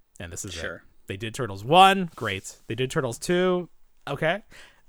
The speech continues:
Speaker 1: Now they're doing Turtles three. I'm, I would actually be, I, I did not pick up the, uh, the tour, whatever they, they changed the name to, the, the Ooze
Speaker 2: Yeah.
Speaker 1: t-,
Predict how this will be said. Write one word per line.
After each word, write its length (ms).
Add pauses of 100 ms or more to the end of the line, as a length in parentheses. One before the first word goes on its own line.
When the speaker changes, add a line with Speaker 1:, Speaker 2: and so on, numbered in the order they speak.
(120)
Speaker 1:
Now 240
they're 100
doing 180
Turtles 360
three. 540 (300)
I'm, 580
I 220
would 80
actually 240
be, 380 (160)
I, 240 (100)
I 100
did 160
not 260
pick 180
up 200 (140)
the, 220
uh, 260 (520)
the 80
tour, 580 (280)
whatever 280
they, 160 (260)
they 120
changed 300
the 80
name 280
to, 280 (240)
the, 100 (120)
the 80 (100)
Ooze 80
Speaker 2:
Yeah. 160 (120)
Speaker 1:
t-, 100